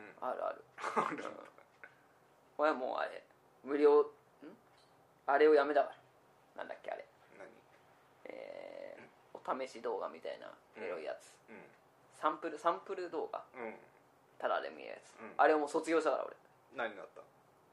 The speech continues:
Speaker 2: ディーエムエムドットコムになったから、俺。
Speaker 1: <laughs> ちゃんと？
Speaker 2: 俺、ディーエムエムだよ。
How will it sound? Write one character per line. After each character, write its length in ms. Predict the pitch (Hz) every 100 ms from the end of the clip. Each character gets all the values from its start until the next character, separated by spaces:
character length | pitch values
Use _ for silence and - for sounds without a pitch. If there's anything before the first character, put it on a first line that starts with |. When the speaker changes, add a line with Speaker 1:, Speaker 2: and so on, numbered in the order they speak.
| _ _ _ _ -
Speaker 2:
デ 80 |
ィ 140 | 160 156
ー 40 |
エ 40 | 156
ム 240 | 143 147
エ 100 | 143
ム 160 | 139 143
ド 100 | 139
ッ 20 | 143
ト 140 | 143
コ 140 | 139 156
ム 80 |
に 60 | 95
な 80 | 64
っ 20 |
た 80 | -
か 80 | -
ら、 60 |
俺。 100 | 50 - _ _ _ _ _ _ -
Speaker 1:
<laughs> 800 | - - - - - - - -
ち 80 | -
ゃ 80 | 196
ん 120 | 180
と？ 260 | 190 - - -
Speaker 2:
俺、 240 | 190 202
デ 120 | 196
ィ 60 | 202
ー 20 |
エ 40 | 196
ム 140 | 196
エ 120 | 196
ム 160 | 190 180
だ 100 | 180
よ。 140 | 127